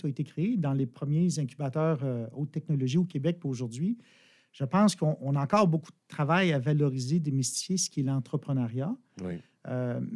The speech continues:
Speaker 1: à l'époque, c'était, la mission était plus grande encore avec un grand M, là, parce qu'il fallait sensibiliser les jeunes, tout ça.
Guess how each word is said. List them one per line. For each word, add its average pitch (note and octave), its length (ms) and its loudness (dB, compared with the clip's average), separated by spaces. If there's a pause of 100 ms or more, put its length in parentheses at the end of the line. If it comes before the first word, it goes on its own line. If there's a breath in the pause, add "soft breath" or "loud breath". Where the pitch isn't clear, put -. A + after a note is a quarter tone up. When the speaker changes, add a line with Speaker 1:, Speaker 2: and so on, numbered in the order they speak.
(260)
Speaker 1:
à C3 100 -6
l'époque, C3+ 300 0
c'était, C3+ 720 0
la B2+ 160 -4
mission B2 260 2
était E3+ 180 2
plus - 120 -14
grande D#3 240 2
encore D3 260 0
avec C#3+ 240 0
un C#3+ 100 0
grand C3+ 300 0
M, A3+ 280 2
là, A3 160 0
parce - 180 -8
qu'il B2+ 360 -2
fallait C#3 560 0
sensibiliser C3+ 560 -2
les D3+ 140 2
jeunes, E3 200 0
tout - 100 -8
ça. B3 180 0